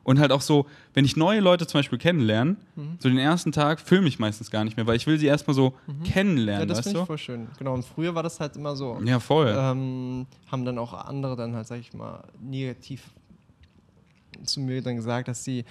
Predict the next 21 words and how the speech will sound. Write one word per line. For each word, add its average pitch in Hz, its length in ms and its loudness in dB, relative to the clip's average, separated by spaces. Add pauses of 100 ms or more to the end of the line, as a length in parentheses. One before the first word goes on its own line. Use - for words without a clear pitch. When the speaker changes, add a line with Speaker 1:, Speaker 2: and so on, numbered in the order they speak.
(160)
Speaker 2:
meinen, 120 220 -4
ja, 151 440 -2 (300)
die - 80 -14
kannten 190 340 0
noch 180 100 2
nicht 156 140 -2
mal 151 100 -2
Ferdi, 131 460 -4
aber 117 260 -2
er 92 180 -4
filmt 180 420 4
sie 175 120 -10
sofort 143 640 -4
und 131 100 -10
so. 131 200 -8
Und 127 120 -8
dann 110 100 -12
ist 117 160 -18
halt 120 160 -14
so, 120 220 -12 (160)
ja, 135 180 -10